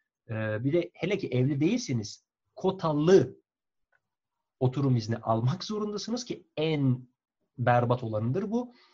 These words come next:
Kotalı da oturum iznini, e, insanlara para yedirmeden alamıyorsunuz. Kotasız da alamıyorsunuz aslında. <laughs> Çünkü el altından seni kotalı diye gösteriyorlar. Çünkü ülkelerin bir kota,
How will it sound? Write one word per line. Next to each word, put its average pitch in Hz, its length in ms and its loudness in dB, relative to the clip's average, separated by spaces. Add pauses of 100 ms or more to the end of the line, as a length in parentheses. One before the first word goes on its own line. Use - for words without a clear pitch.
(300)
Kotalı 160 320 2
da 123 60 -2
oturum 156 300 -2
iznini, 147 560 -2 (280)
e, 120 260 -2 (380)
insanlara 113 720 0
para 143 360 0
yedirmeden 139 880 0
alamıyorsunuz. 123 800 -2 (160)
Kotasız 185 540 -6
da 107 140 -4
alamıyorsunuz 101 640 -6
aslında. 110 600 -6 (420)
<laughs> - 280 -12 (140)
Çünkü 156 600 -4
el 170 180 4
altından 131 400 4
seni 135 340 -2
kotalı 117 400 -2
diye 101 120 -6
gösteriyorlar. 151 800 0 (340)
Çünkü 170 460 -6
ülkelerin 156 560 0
bir 165 180 -4
kota, 151 440 0